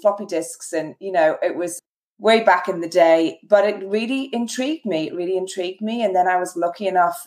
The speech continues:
in my second role to go into another software company with the most amazing C M O, who's still a very dear friend of mine today. And she really taught me everything. She just took it upon herself to take me in every meeting and every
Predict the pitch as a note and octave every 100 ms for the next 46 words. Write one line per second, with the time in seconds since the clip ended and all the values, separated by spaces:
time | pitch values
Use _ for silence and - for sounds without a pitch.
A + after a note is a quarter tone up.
0 | - F3+ E3+ E3+ E3+ E3+ - A#3+ A#3+ A3+
1 | F#3+ E3+ F3 F3+ - F3 E3+ E3+ E3+ E3+
2 | - F3+ - E3+ - E3 - F3 E3 E3+
3 | E3+ F3+ F#3+ G3+ - F#3+ F3+ F3 E3+ E3
4 | - F3 E3 D#3+ F#3 F#3 - - G#3 F#3
5 | F3+ F#3+ F#3+ G#3 G3 F3+ F#3+ F3 F3 E3+
6 | E3+ E3+ E3 _ _ _ _ _ - F#3
7 | F#3+ F3 F3 G3 G3 F3+ A3 G#3 A3 B3
8 | A#3+ - _ _ - G#3+ G#3+ G#3+ G#3 A3
9 | C4 - D#3 D3+ - F#3 E3+ - F#3 F3+
10 | G3+ F#3+ F#3+ - A#3 - - A#3 - -
11 | F3+ - F3+ E3+ - F3 F#3+ E3+ E3+ A#3
12 | C#4 D4+ _ _ _ _ _ F#3 F#3 -
13 | F3+ F3+ F#3+ F#3+ F#3 F#3 G3+